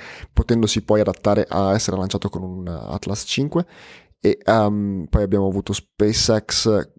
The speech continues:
che con la perdita di un Falcon nove nel duemilaquindici, eh, che, eh, ha portato alla, alla, allo stop dei lanci Dragon per quasi un anno, e adesso siamo ancora fermi per un altro motivo non, eh, legato alla stazione spaziale.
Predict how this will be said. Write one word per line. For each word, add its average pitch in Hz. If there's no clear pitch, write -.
che 95
con 104
la 95
perdita 104
di 101
un 98
Falcon 104
nove 104
nel 104
duemilaquindici, 107
eh, -
che, -
eh, -
ha 57
portato -
alla, 95
alla, 85
allo 87
stop 123
dei 107
lanci 101
Dragon 98
per 87
quasi 107
un 110
anno, 123
e -
adesso 95
siamo 98
ancora 98
fermi 143
per 117
un 107
altro 120
motivo 156
non, 117
eh, 110
legato 110
alla 110
stazione 123
spaziale. 170